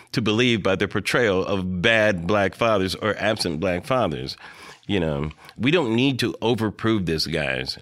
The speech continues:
You know, that's not the first thing. From my point of view, somebody who acts like he does, and I'll give you an example for those of you not familiar. He coaches this A A U team, which is a traveling high school basketball team, and he was the coach of it, and his behavior was so horrible.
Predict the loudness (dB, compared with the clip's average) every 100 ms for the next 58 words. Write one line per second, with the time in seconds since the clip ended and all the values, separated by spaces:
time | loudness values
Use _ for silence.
0 | _ -4 -2 0 -2 0 0 -2 -2 -8
1 | -4 -2 -2 0 0 0 -6 -14 -20 -20
2 | _ -14 -2 2 4 4 2 2 0 2
3 | 2 0 0 -4 -16 _ _ _ _ -4
4 | 0 2 2 2 0 0 0 -2 -6 _
5 | 0 0 2 -2 0 0 0 0 0 0
6 | 0 0 2 0 -2 -2 -2 0 0 0
7 | 0 -2 -2 0 0 -2 -4 -2 -2 0
8 | -4 -2 -2 0 0 0 0 -2 -2 -2
9 | -2 -4 -6 -8 -4 -2 0 0 -2 -6
10 | -16 -18 -12 -4 -2 0 0 2 2 0
11 | 0 -2 -2 -2 -2 -2 -4 -4 -2 -4
12 | -2 -6 -2 0 0 -2 -2 0 0 -2
13 | -2 -2 0 0 0 -2 -6